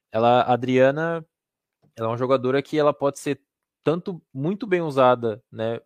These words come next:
mais à frente, como ela tá sendo, tá, tá, tá sendo escalada, né, pra justamente fazer essa pressão na goleira, pra já diminuir o tempo e espaço da goleira, e aí, é, ligar o alerta pra,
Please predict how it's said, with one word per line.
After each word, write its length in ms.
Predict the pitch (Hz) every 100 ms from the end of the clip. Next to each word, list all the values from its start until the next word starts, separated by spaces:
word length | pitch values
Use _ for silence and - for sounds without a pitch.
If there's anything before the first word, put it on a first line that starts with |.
| -
mais 260 | 120 120
à 60 | 123
frente, 460 | 120 120 131 185 196
como 160 | 135
ela 100 | 117
tá 160 | 110 113
sendo, 560 | - 113 113 110 123 - - _
tá, 180 | - 110
tá, 320 | 104 113 107
tá 160 | 104 113
sendo 320 | - 113 113
escalada, 600 | 110 - 120 113 139 165
né, 180 | 131 131 - _ _ _
pra 100 | 113
justamente 800 | 107 113 135 131 135 - 135 120 _ _ _
fazer 280 | - 120 120
essa 160 | 131
pressão 360 | 147 143 131 139
na 100 | 139
goleira, 680 | 127 131 123 131 160 170 175 -
pra 340 | 127 123 117
já 320 | 110 123 131
diminuir 520 | 147 120 131 143 143
o 80 | 151
tempo 360 | 156 139 156 156
e 40 |
espaço 420 | 143 - 123 127
da 80 | 131
goleira, 640 | 123 123 117 120 143 165
e 120 | 156 135
aí, 480 | 123 127 131 127 - _ _ _
é, 560 | 113 110 110 110 104 104 _ _ _
ligar 320 | 113 120 123
o 140 | 139 147
alerta 420 | 143 131 127 127
pra, 540 | - 120 117 113 107